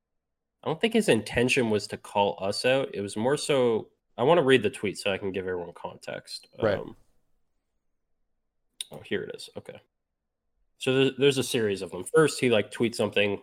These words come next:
Speaker 1: basically, uh, someone, like, wanted his opinion on Crazy, and he gave his opinion on Crazy, basically that, like,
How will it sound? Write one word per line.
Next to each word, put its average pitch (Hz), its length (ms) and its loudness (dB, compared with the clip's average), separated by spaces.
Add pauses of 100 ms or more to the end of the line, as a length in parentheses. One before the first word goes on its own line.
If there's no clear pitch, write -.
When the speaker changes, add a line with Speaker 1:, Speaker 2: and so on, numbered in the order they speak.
(140)
Speaker 1:
basically, 98 580 -2
uh, 87 220 -12
someone, 104 320 -4
like, 90 180 -8
wanted 90 260 -8
his 87 100 -12
opinion 87 360 -10
on 85 120 -14
Crazy, 87 340 -10
and 90 80 -14
he 92 80 -12
gave 98 160 -4
his 90 100 -10
opinion 87 320 -10
on 85 80 -20
Crazy, 85 300 -12
basically 87 460 -10
that, 85 140 -16
like, 87 280 -18